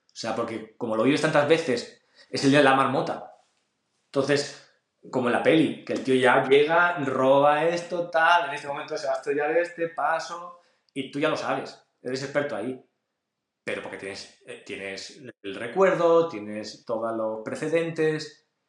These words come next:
y tienes la experiencia. Pero en el día a día no te transformas en alguien como en el espectáculo fuera. No tienes ni la experiencia, ni las herramientas, ni el control, ni las condiciones.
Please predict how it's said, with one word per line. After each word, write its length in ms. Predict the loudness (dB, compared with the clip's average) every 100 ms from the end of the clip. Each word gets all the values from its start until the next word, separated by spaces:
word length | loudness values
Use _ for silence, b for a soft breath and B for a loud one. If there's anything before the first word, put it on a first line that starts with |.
| _ _
y 120 | -16
tienes 240 | -14 -12
la 100 | -12
experiencia. 680 | -8 -6 -6 -8 -10 -12 _ _ _ _ _
Pero 160 | -8 -6
en 40 | -8
el 60 |
día 160 | -8 -8
a 40 |
día 520 | -8 -10 -12 -16 _ _
no 200 | -12 -8
te 100 | -6
transformas 540 | -6 -8 -8 -10 -10 -8
en 120 | -8
alguien 420 | -8 -8 -10 -8
como 260 | -8 -6 -8
en 100 | -8
el 100 | -10
espectáculo 760 | -10 -8 -6 -8 -8 -10 -10
fuera. 300 | -16 -18 -18 _ _ _ _ _ _ _
No 120 | -12
tienes 500 | -10 -12 -14 -18 _ _ _ _ _ _ _ _ _ _ _
ni 180 | -12 -6
la 80 | -6
experiencia, 680 | -4 -2 0 -2 0 0 0
ni 80 | -2
las 140 | -4
herramientas, 540 | -4 -4 -4 -2 -2
ni 100 | -2
el 100 | -6
control, 600 | -8 -8 0 2 2 0 B B B
ni 80 | -4
las 120 | -4
condiciones. 800 | -2 -4 -2 -2 -2 -6 -10 -18